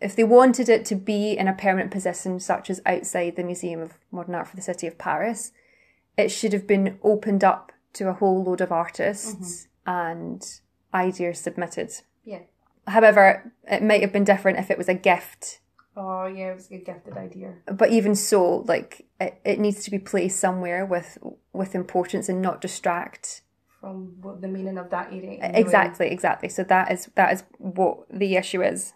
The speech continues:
Speaker 1: surrounding it. So the saga continued for a good couple of years, and even without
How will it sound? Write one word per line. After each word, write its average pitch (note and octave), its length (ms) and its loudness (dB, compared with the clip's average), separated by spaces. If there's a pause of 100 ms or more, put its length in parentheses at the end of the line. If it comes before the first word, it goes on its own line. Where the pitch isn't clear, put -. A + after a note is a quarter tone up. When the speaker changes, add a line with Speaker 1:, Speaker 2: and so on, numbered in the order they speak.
Speaker 1:
surrounding - 500 -4
it. - 120 -4 (100)
So - 140 -6
the G#3 80 0
saga C4+ 240 6
continued A3+ 720 0
for F#3 600 2 (160)
a G3+ 60 -4
good A#3+ 220 -4
couple A3+ 280 -8
of F#3+ 60 -6
years, F#3+ 460 -2
and F#3 380 -2
even A3 560 2
without G#3+ 540 4